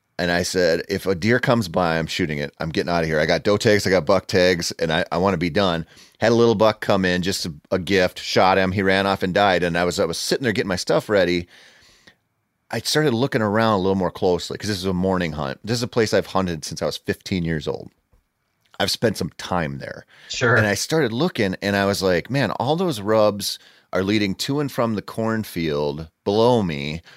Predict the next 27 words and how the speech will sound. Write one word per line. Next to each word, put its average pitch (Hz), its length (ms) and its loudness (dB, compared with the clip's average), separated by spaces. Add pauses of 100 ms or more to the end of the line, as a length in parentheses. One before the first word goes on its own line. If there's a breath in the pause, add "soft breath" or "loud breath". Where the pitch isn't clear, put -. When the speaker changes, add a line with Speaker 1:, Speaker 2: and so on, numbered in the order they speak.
(260 soft breath)
Speaker 1:
And 101 140 2
I'm 98 120 2
looking 131 240 2
at 113 100 0
the 117 60 -4
cornfield 110 460 0
that 90 80 -2
I've 90 160 2
looked 104 260 0
at 104 120 4
and 82 100 -4
I've 87 100 -2
walked 87 300 2
through 87 420 -2 (180 soft breath)
hundreds 98 840 0
of 80 160 -8
times, - 480 -16 (140)
not 110 260 2
joking. 76 500 -4 (440 loud breath)
And 113 120 2
I'm 107 60 2
just 113 180 -4
looking 143 240 0
at 123 140 0
the 110 80 -6
terrain 113 420 -2
and, 95 240 -2